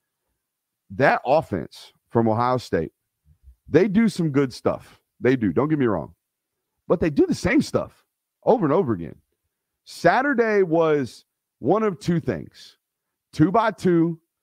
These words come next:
Dover, okay, deep over from the number two receiver, attacking the leverage from the nickel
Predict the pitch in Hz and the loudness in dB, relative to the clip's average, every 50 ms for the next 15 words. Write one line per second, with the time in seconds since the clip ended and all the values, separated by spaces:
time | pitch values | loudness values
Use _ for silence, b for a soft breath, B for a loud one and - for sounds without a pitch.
0 | _ _ _ _ _ _ _ - 104 95 92 143 160 180 180 143 110 107 101 107 | _ _ _ _ _ _ _ -18 -6 0 2 4 4 4 2 2 0 -2 -2 -2
1 | 117 - _ _ _ _ _ - - - 127 127 127 123 98 143 170 196 - 180 | -4 -8 _ _ _ _ _ -12 -4 0 0 2 0 0 0 0 0 0 2 2
2 | 170 175 160 147 160 147 - 147 135 123 120 135 151 156 156 151 - 170 156 151 | 2 2 2 0 -2 -2 -2 -2 0 0 0 0 0 0 -2 0 2 2 2 2
3 | 139 - 143 135 123 127 117 110 - 160 156 156 160 - 170 165 160 143 147 143 | 2 0 0 0 0 0 -2 -2 -2 -2 -2 -2 -2 -2 -2 -2 0 0 0 0
4 | 139 131 139 131 117 - - 135 131 123 123 120 113 110 120 135 131 - 135 131 | 0 0 -2 -4 -4 -4 -4 -4 -2 0 0 0 0 0 0 0 0 -2 -4 -6